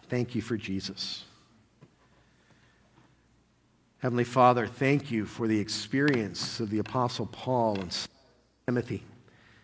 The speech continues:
in this text. Thank you for the model that they show us of the fact that leaving town, even under the cover of darkness, and even after only a short time there, is not in and of itself some sign of defeat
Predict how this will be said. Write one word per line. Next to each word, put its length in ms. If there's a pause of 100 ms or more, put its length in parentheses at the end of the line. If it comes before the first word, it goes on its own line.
(200)
in 100
this 220
text. 580 (1120)
Thank 220
you 80
for 120
the 60
model 440
that 180
they 140
show 460
us 520
of 80
the 100
fact 420
that 120 (880)
leaving 460
town, 400
even 200
under 180
the 100
cover 420
of 120
darkness, 520
and 100
even 180
after 340
only 420
a 100
short 420
time 380
there, 420 (400)
is 260
not 540
in 120
and 120
of 100
itself 540
some 340
sign 360
of 120
defeat 560